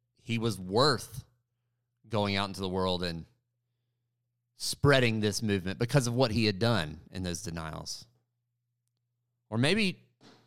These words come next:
maybe he was just hoping, Peter was hoping that he might encounter Jesus out fishing because he,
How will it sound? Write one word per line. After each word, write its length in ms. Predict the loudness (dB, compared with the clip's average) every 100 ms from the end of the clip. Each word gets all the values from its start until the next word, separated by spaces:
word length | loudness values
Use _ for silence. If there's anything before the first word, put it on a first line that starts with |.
| _ _ _ _ _ _ -4
maybe 420 | 0 0 0 -2
he 60 |
was 180 | -2 -4
just 160 | -6 -2
hoping, 440 | 0 2 0 0
Peter 240 | -2 -2 0
was 140 | 0
hoping 360 | 0 0 -4 -6 _ _ _ _ _ _ _ _ _ _ _ _ -8
that 140 | -8 -10 _ _ _ _ _ _ _ _ _
he 160 | -4 0
might 240 | 2 2
encounter 640 | 0 -2 -2 0 2 0 0
Jesus 720 | -2 -2 -2 -4 -4 -6 -10 _ _ _ _ _ _
out 260 | -2 -2 -4
fishing 580 | -2 0 0 -2 -4 -10 _
because 300 | -6 -2 0
he, 240 | 0 -2